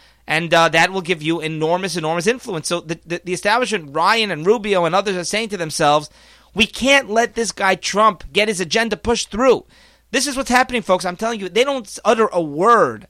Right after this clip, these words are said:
without, like, checking with six different strategists and focus groups. And yet Rubio's calling him inappropriate. Ryan's calling him inappropriate, even though he didn't do anything wrong. We don't even know if he said it. We don't even know if the memo exists. Nobody's, nobody's seen the memo.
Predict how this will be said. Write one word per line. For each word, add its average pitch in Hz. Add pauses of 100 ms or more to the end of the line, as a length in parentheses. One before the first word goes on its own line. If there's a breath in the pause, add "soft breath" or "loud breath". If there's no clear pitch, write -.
(200 soft breath)
without, 190
like, 180
checking 208
with 160
six -
different 202
strategists 190
and 170
focus 190
groups. 123
And 170
yet 165
Rubio's 208
calling 190
him 190
inappropriate. 190 (220 soft breath)
Ryan's 208
calling 202
him 196
inappropriate, 185 (240 soft breath)
even 233
though 226
he 202
didn't 240
do 220 (140)
anything 233
wrong. 262
We 254
don't 277
even 269
know 302
if 269
he 277
said 320
it. 311
We 269
don't 302
even 302
know 320
if 285
the 311
memo 320
exists. 311
Nobody's, 302
nobody's 302
seen 359
the 339
memo. 349